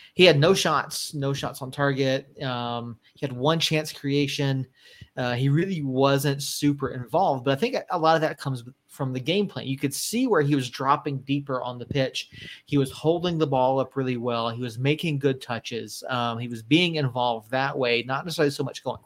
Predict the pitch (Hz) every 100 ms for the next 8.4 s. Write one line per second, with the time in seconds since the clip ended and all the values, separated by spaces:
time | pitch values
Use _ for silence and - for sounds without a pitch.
0 | - - 269 180 123 120 _ - - -
1 | - 269 277 220 185 170 170 160 175 151
2 | 139 135 139 139 117 - - - - -
3 | _ _ _ - 131 156 135 143 165 147
4 | 139 147 135 - 135 131 156 139 135 127
5 | 127 123 123 127 - - 127 139 139 -
6 | 120 - - - 135 139 127 - 127 120
7 | - 196 - - - - - - - -
8 | 180 165 165